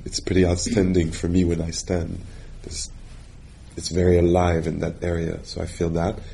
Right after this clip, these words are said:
And in that, there will be the breath sometimes that will be noticeable, or the micro movements and sounds. As you walk,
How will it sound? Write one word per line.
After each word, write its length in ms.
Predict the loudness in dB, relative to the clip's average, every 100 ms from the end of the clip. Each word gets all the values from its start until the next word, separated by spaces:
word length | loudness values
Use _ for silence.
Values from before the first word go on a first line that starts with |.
| -14 -16 -6
And 460 | 2 2 2 -2 0
in 200 | 2 4
that, 300 | 4 2 2
there 120 | 2
will 140 | 2 2
be 120 | 2
the 120 | 0
breath 500 | 0 -2 -2 -6 -10
sometimes 680 | -6 -6 -2 -2 -2 -2 -6
that 160 | -4
will 140 | -4 -4
be 300 | -4 -4 -4
noticeable, 920 | -4 -6 -6 -8 -6 -4 -4 -4 -8 -14 -18 -18 -20 -14 -2
or 180 | 0
the 80 | 2
micro 420 | 4 2 2 0
movements 880 | 2 0 -2 0 -2 -2 -10 -12 -12 -14 -16 -14 -14 -14 -14 -14 -14 -14 -14 -14 -14 -14 -14 -16 -16 -16 -16 -16 -12 -2
and 180 | -2 0
sounds. 720 | 0 0 0 -4 -8 -12 -12 -14 -14 -16 -14 -16 -16 -16 -16 -16 -16 -16 -16 -16 -14 -14 -14 -16 -18 -18 -4
As 260 | 0 2 4
you 100 | 6
walk, 640 | 8 8 6 2 -10